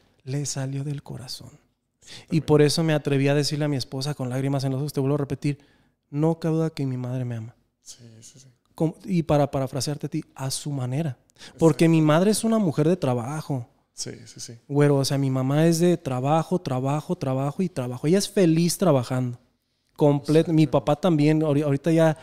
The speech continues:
Speaker 1: está jubilado, gracias a Dios. Tiene, pues, síndrome car-, carpiano en ambas manos. Obviamente tiene ciertos detallitos por cuestión de que fue trailero, trabajó mucho en bodegas y así.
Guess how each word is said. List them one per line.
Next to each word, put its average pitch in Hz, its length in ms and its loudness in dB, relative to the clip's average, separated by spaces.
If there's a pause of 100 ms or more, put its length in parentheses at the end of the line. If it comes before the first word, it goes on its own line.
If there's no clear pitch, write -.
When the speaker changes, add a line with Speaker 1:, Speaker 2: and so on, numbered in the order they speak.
(180)
Speaker 1:
está - 200 0
jubilado, 143 340 2
gracias 147 280 0
a 123 60 -4
Dios. 151 300 0 (380)
Tiene, 147 580 2 (420)
pues, 139 180 -2
síndrome 147 360 0
car-, 127 260 -4
carpiano 139 380 0
en 135 60 0
ambas 120 220 -2
manos. 156 540 2
Obviamente 135 400 -2
tiene 135 460 -2 (340)
ciertos 175 380 2
detallitos 165 480 2
por 156 180 0
cuestión 147 300 0
de 156 120 2
que 135 180 0
fue 147 500 4 (260)
trailero, 156 440 4
trabajó 139 340 0
mucho 143 180 -2
en 139 80 0
bodegas 151 480 2
y 135 40 -2
así. 170 280 -2